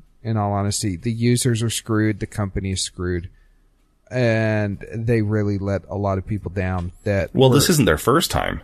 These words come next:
Speaker 1: No, it's, it's not. You think that they would learn, but
Speaker 2: Last
Speaker 1: they
Speaker 2: August,
Speaker 1: don't.
Speaker 2: they had a breach. And it wasn't to their password service or their login service, but it was to their secure notes.
Speaker 1: Yes.
Speaker 2: And it makes you kinda wonder, um,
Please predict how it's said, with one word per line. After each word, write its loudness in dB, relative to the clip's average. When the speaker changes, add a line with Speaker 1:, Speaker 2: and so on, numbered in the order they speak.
Speaker 1:
No, 4
it's, -4
it's -2
not. 2
You -4
think -2
that -4
they 4
would 0
learn, 0
but -2
Speaker 2:
Last 4
Speaker 1:
they -2
Speaker 2:
August, 4
Speaker 1:
don't. -8
Speaker 2:
they 8
had 4
a 2
breach. 0
And 6
it 4
wasn't 4
to 4
their 6
password 0
service 2
or 2
their 4
login 2
service, 0
but 2
it 6
was 2
to -4
their 4
secure 2
notes. -2
Speaker 1:
Yes. -2
Speaker 2:
And 6
it 6
makes 4
you 0
kinda 6
wonder, 6
um, 2